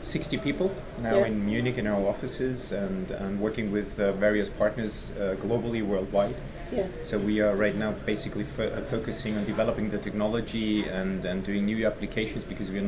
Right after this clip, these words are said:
Speaker 1: not only active in the marine sector, but also in any industry, combustion engines. So there's many sectors where waste heat, that's our fuel, that's our
Speaker 2: Yeah.
Speaker 1: raw material, is available.
Speaker 2: Yeah.
Speaker 1: And we are converting it into electricity, and one application is on the marine area.
Speaker 2: Yeah.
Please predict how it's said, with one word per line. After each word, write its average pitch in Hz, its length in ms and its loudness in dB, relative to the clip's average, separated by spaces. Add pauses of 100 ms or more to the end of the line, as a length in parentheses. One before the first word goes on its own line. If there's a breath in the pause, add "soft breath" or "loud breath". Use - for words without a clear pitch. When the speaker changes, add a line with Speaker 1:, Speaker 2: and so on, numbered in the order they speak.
Speaker 1:
not 110 100 2
only 104 300 2
active 98 280 -4
in 101 60 -2
the 104 60 0
marine 101 360 0
sector, 113 420 -2
but 98 180 0
also 98 420 0 (360 loud breath)
in 107 100 -2
any 104 220 0
industry, 107 600 -2
combustion 107 560 -2
engines. 104 380 -2
So 104 140 0
there's 117 300 0
many 139 220 0
sectors 101 440 0
where 101 180 2
waste 104 460 0
heat, 127 240 0 (420)
that's 104 160 -2
our 104 280 6
fuel, 123 440 0
that's 110 180 -2
our 107 100 2
Speaker 2:
Yeah. 101 160 6
Speaker 1:
raw 120 80 6
material, 123 480 2 (300 loud breath)
is 104 140 -2
available. 110 440 0 (240)
Speaker 2:
Yeah. 202 160 4
Speaker 1:
And 104 120 0
we 110 100 2
are 104 60 0
converting 104 500 0
it 104 200 -4
into 107 260 -4
electricity, 107 800 -2
and 98 160 -2
one 113 160 0
application 107 600 -4
is 95 140 -2
on 95 80 -4
the 95 80 -2
marine 92 320 -2 (160)
area. 180 640 -4
Speaker 2:
Yeah. 170 100 -2